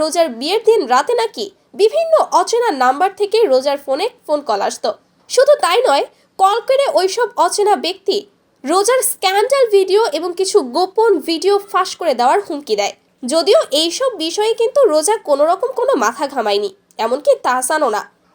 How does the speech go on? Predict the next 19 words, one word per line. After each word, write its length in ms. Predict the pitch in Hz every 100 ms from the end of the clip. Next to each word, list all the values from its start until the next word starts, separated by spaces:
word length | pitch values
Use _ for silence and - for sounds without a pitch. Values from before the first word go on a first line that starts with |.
| - 427
এমনকি 280 | 480 640 640 466
কোনো 140 | 480 480
কিছু 160 | 453 453
নিয়ে 120 | 453 440
কোনো 120 | 466 494 269
মন্তব্য 380 | 311 320 415 392 381
পর্যন্ত 320 | 302 302 285 277 226
করেনি। 300 | 214 208 190 - _ 233 247
বরং 200 | 247 269 269
তাহসান 400 | 269 285 440 539 - 370
এবং 160 | 381 392 - 247
রোজা 260 | 320 494 554
মিলে 180 | 415 254 554
বেশ 120 | 605 587 -
সুখে 300 | 302 302 370 -
সংসার 300 | 277 285 254 240
করে 120 | 233 233
চলেছে। 300 | 214 233 285 - _ _ -
তবে 200 | 247 254